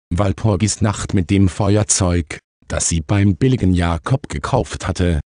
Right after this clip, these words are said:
steckte sie Besen und Hexenbücher in Brand. Es wurde ein Hexenfeuer, wie es nicht schöner sein konnte.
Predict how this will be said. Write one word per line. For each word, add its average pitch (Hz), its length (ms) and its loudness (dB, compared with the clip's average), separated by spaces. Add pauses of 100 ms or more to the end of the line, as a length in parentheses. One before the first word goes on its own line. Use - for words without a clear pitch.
(100)
steckte - 400 -2
sie 82 200 2
Besen 80 480 0
und - 260 -2
Hexenbücher 117 680 0
in 85 180 0
Brand. - 500 -10 (260)
Es 110 200 0
wurde 151 280 2
ein 80 180 -2
Hexenfeuer, 95 840 -2 (260)
wie 117 200 4
es - 180 2
nicht - 400 0
schöner 135 400 2
sein 78 260 -4
konnte. - 440 -10